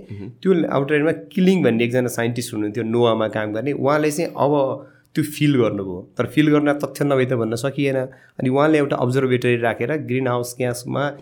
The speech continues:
Speaker 2: स्पेसली कार्बन डाइअक्साइडको कन्सन्ट्रेसन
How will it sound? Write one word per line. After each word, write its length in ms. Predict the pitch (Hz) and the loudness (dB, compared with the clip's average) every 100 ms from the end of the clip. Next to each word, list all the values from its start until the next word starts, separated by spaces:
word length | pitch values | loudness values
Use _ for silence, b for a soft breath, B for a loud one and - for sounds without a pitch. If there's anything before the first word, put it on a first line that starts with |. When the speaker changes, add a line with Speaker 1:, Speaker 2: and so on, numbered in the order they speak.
| - | -8
Speaker 2:
स्पेसली 440 | 135 - 123 127 123 | -6 -4 -4 -4 -4
कार्बन 420 | - 131 135 131 | -4 -2 -2 -2
डाइअक्साइडको 460 | 123 123 120 120 | -4 -4 -4 -4
कन्सन्ट्रेसन 800 | 117 117 107 117 113 113 139 147 | -4 -6 -4 -6 -4 -6 -4 -6